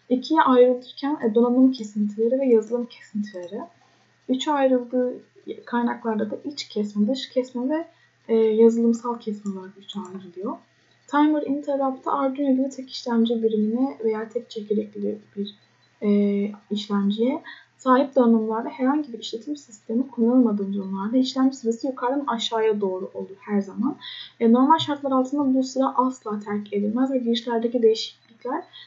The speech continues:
sırası geldiğinde kontrol edilir. Ancak çok uzun yazılım içeren veya içerisinde yüksek bekleme süresine sahip uygulamalarda düşük tepki süresine ihtiyaç duyulduğunda pinin okuma sırasını beklemek çok geç kalınmasına sebep olabiliyor.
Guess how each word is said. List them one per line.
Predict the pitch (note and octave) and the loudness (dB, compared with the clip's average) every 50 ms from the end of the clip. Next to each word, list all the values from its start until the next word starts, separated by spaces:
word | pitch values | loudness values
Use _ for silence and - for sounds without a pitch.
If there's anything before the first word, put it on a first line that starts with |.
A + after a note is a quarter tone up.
| _ _ _ | _ _ _
sırası | _ - A#3 A#3 A#3 - C4 | _ -4 -4 -4 -2 0 2
geldiğinde | C4 A#3+ A#3 A3+ A3+ A3 G#3+ A3+ A3 G#3+ G#3 G#3 | 4 4 6 6 4 4 2 0 0 2 0 -2
kontrol | G3+ G3+ F#3+ F#3+ - - F#3 | -2 -4 -6 -8 -8 -10 -10
edilir. | F#3 F#3 F3+ G#3 A#3+ C4 B3+ | -10 -6 -2 -2 -2 0 0
Ancak | B3 B3 A#3 A#3 C#4 C#4 C#4 - _ _ _ _ _ - | 0 0 2 0 0 -2 -6 -10 _ _ _ _ _ -10
çok | - D4 C#4+ - | -8 -6 -2 0
uzun | C4+ B3 A#3 C#4+ | -2 0 0 2
yazılım | D4 C#4 A#3+ A3 A3 G#3+ G#3+ G#3 G#3 | 4 4 4 4 4 0 -4 -4 -4
içeren | G#3 - - G#3 G#3+ G#3 G#3 G#3 | -4 -2 0 0 2 2 4 4
veya | G#3+ G#3+ G#3 G#3+ | 4 2 2 0
içerisinde | G#3+ - - A#3 A#3 A#3 - - B3+ A#3+ | 0 2 4 4 4 2 0 0 0 2
yüksek | A#3 A3+ A3+ - - - C4 - - | 0 0 -2 -4 -8 -8 -8 -4 -4
bekleme | A3 G#3 G#3 G#3 A3 B3 C4+ | -4 -4 -4 -4 -2 -2 -2
süresine | C4 - A3 G#3 G#3 G#3 G3+ G3+ | -2 -2 -4 -4 -4 -6 -8 -8
sahip | G3+ G#3 G#3 G3+ G3+ G#3 - - | -6 -4 -2 -2 -2 -2 -4 -4
uygulamalarda | G3+ G#3 G#3 G3+ G3+ G3+ G3+ G3+ G3+ G3 G3+ G#3 D4+ E4+ - - - - - - _ _ - | -2 2 2 2 2 2 0 -2 -2 -4 -6 -8 -10 -12 -14 -16 -20 -20 -20 -20 _ _ -6
düşük | A#3 A#3 - D#4+ D4+ - - _ - | -6 -4 -4 -6 -8 -8 -12 _ 0
tepki | B3 A3+ A3 - - A3 | 0 0 0 0 -8 -8
süresine | G#3 - A3 G#3+ G#3 G#3 - C#4 C4+ | -2 0 2 2 2 0 -2 -2 -2
ihtiyaç | A#3 G#3+ - - B3 B3+ C4 B3+ - - - | -2 -2 -2 -2 -2 -2 -2 -2 -4 -4 0
duyulduğunda | G#3+ G#3 G#3 G3+ G3+ G3 G3+ G3+ G3+ G3+ G3+ G#3 - - A3+ - A#3+ C4+ C4+ - - | 2 2 4 2 2 0 -2 -4 -4 -6 -8 -12 -14 -14 -10 -6 -6 -6 -6 -8 -4
pinin | - A#3+ B3 C4 C4 - | 0 2 4 4 4 2
okuma | A3+ G#3+ - - A#3 B3 C4 | 0 -4 -4 -2 -2 -2 -2
sırasını | C4 - - G#3 G#3 G#3 - G#3 G#3 G#3 G#3+ | -2 -2 -2 -2 -2 -2 0 2 2 4 2
beklemek | G#3+ - - - C#4+ D4 - | 0 -2 -8 -10 -10 -10 -10
çok | - - B3+ B3+ - - | -8 -8 -8 -8 -6 -8
geç | G3+ G#3 - | -8 -8 -8
kalınmasına | - - G#3+ G#3+ G#3 G#3 G3+ G3+ G3+ G#3 - C4+ C4 | -6 -4 -2 2 2 4 2 2 0 -2 -4 -6 -4
sebep | - A3 A3+ A3 A3 - | -2 -2 -2 -2 -4 -6
olabiliyor. | G3+ F#3+ F#3+ F#3 F#3 G3+ A#3+ D#4 | -10 -10 -10 -10 -8 -8 -8 -8